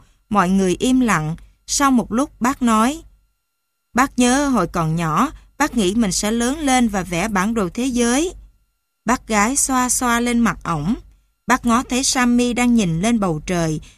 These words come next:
và ông cũng ngước lên nhìn. "Mọi người coi mấy ngôi sao kia kìa. Tôi có thể thấy vì sao mấy người Ai Cập cổ đại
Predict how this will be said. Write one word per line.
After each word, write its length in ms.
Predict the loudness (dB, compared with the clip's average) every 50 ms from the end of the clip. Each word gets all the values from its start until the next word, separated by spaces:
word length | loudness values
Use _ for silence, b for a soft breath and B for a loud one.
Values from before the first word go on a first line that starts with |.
| b b -2
và 160 | 0 0 0
ông 220 | 2 0 -2 -2
cũng 260 | -2 -2 0 0 2 2
ngước 240 | 2 0 0 -2
lên 240 | 0 0 2 4 4
nhìn. 280 | 4 2 2 0 -2 -4 -6 -12 _ _ _ _ _ _ _ _ _ -2
"Mọi 240 | 0 2 2 2 2
người 280 | 2 2 2 2 2
coi 160 | 0 0 2
mấy 140 | 2 2 2
ngôi 200 | 2 0 0 0
sao 260 | 0 0 0 0 -2
kia 160 | 0 0 -2 -2
kìa. 280 | 0 0 0 0 -2 -4 -8 -14 _ _ _ _ _ -6
Tôi 120 | -2 -2
có 120 | 0 0 -2
thể 220 | 0 2 2 2
thấy 240 | 2 0 -2 -2 0
vì 220 | 0 0 0 0
sao 380 | 0 0 0 2 4 6 6 4
mấy 180 | 4 2 0 0
người 160 | 0 0 0
Ai 180 | 2 0 -2
Cập 260 | -2 -2 -4 -6 -6 -4
cổ 180 | -6 -6 -4
đại 400 | -2 0 0 0 2 0 0 -2